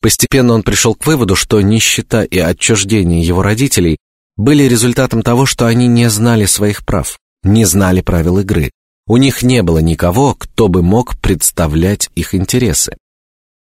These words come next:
Размышляя об этом, И принял решение стать юристом. Не только для того, чтобы улучшить свою жизнь, но и для того, чтобы предотвращать проявления несправедливости,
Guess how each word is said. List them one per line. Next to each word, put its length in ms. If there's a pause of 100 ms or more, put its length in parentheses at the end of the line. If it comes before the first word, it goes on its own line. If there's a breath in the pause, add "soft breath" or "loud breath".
Размышляя 640
об 100
этом, 400
И 180
принял 400
решение 460
стать 340
юристом. 500 (400)
Не 220
только 400
для 160
того, 280
чтобы 300
улучшить 480
свою 320
жизнь, 400 (220)
но 220
и 60
для 160
того, 260
чтобы 320
предотвращать 1300
проявления 680
несправедливости, 1000